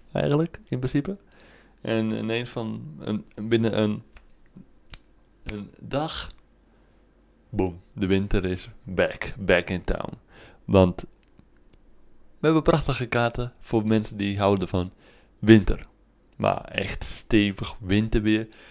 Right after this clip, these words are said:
verwacht je ook weer niet in deze periode van, ja, want het is vijfentwintig februari en dit had eigenlijk vijfentwintig januari moeten zijn. Of daarvoor al vier januari en dit soort kaarten hadden we gehad. Nou, dan, eh, was het, eh, Hek van Dam, want dan, eh, was het, ehm,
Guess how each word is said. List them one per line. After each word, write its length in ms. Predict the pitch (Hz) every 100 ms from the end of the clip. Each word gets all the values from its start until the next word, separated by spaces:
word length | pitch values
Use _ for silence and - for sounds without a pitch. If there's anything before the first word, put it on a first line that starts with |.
| -
verwacht 420 | - 98 101 101
je 120 | 113
ook 180 | 104 107
weer 140 | 104 104
niet 240 | 104 104
in 120 | 104
deze 240 | 101 101 -
periode 280 | 107 104
van, 160 | 98 -
ja, 100 | 104
want 160 | 101 95
het 100 | 92
is 60 |
vijfentwintig 440 | - 104 104 98 -
februari 320 | 98 98 98
en 140 | -
dit 120 | 95
had 80 | - -
eigenlijk 260 | 101 92
vijfentwintig 460 | 95 90 87 92 90
januari 320 | 85 87 90
moeten 240 | 82 82 -
zijn. 220 | - - - - - -
Of 200 | - - - -
daarvoor 580 | - - - 98 92 -
al 180 | -
vier 240 | - - 87
januari 440 | 85 85 85 85
en 160 | 85 85
dit 140 | 87
soort 200 | - 90
kaarten 320 | - 87 87
hadden 260 | 87 85 95
we 140 | 90 - - - -
gehad. 500 | - - 82 87 -
Nou, 180 | 92 87
dan, 260 | 87 85 85
eh, 220 | 87 87
was 180 | 87 87
het, 180 | 90 -
eh, 280 | 92 90 87
Hek 240 | - -
van 180 | 120 101
Dam, 240 | 95 107 - - - -
want 160 | 95
dan, 260 | 87 87 87
eh, 340 | 87 90 90
was 200 | 90 90
het, 160 | - -
ehm, 340 | 98 95 87